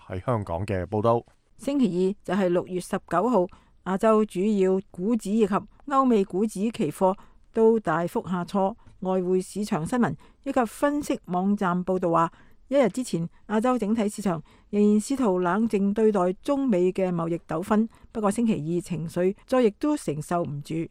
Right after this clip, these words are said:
Speaker 2: 主要嘅原因係嚟自美國，第一就係美國參議院以八十五比十嘅投票通過法案，恢復對中興通訊實施嘅銷售禁令。第二就係川普指示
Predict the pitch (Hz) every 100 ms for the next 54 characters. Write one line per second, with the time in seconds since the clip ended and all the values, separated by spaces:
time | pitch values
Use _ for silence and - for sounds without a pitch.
0 | - _ _ 214 254 196 147 170 208 185
1 | 151 160 160 165 - - - - _ -
2 | 175 208 175 170 165 180 185 196 208 269
3 | 247 202 185 226 - - 202 226 226 233
4 | - 190 180 196 220 175 208 - 175 -
5 | - 190 180 165 151 - 202 220 247 214
6 | 185 160 190 196 - - - 320 202 -
7 | 208 208 262 262 254 254 262 254 247 202
8 | - - - 147 - 226 214 180 - -
9 | - 254 226 165 156 160 170 165 165 -
10 | _ - 165 170 170 185 180 - - -
11 | 285 262 233 254 226